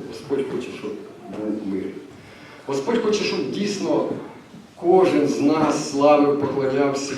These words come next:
йому. Знаєте, я заходжу в магазин і розмовляю зі мною там знакома продавщиця, і вона, дивлюся, о, там,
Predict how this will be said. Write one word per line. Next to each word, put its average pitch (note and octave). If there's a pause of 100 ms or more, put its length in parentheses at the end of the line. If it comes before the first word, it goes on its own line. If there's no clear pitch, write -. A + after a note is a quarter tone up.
йому. A#2 (600)
Знаєте, D#3+
я D3 (840)
заходжу C3+ (1080)
в A2+
магазин B2+
і - (600)
розмовляю C3
зі B2+
мною B2+
там A#2 (800)
знакома D3
продавщиця, C3 (920)
і C#3
вона, C3
дивлюся, -
о, - (500)
там, -